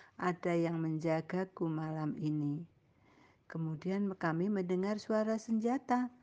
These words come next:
Rasulullah bertanya, "Suara apa ini?" Sa'ad bin Abi Waqqas berkata, "Saya, ya Rasul, saya datang untuk menjagamu." Rasulullah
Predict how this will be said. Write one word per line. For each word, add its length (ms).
Rasulullah 640
bertanya, 960
"Suara 480
apa 240
ini?" 480
Sa'ad 480
bin 240
Abi 240
Waqqas 480
berkata, 640
"Saya, 480
ya 240
Rasul, 640
saya 320
datang 560
untuk 320
menjagamu." 1040
Rasulullah 720